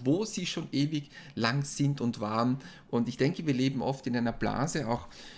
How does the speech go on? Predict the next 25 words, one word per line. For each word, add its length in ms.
es 120
kann 200
dir 100
passieren, 520
auch 260
mit 120
den 100
Live 260
Plus 240
Produkten, 500
dass 140
du 80
sagst, 320
jeder 320
kennt 420
die 80
schon. 260
Liebe 220
Leute 340
da 80
draußen, 560
Network 420
Marketing, 680
obwohl 440
es, 220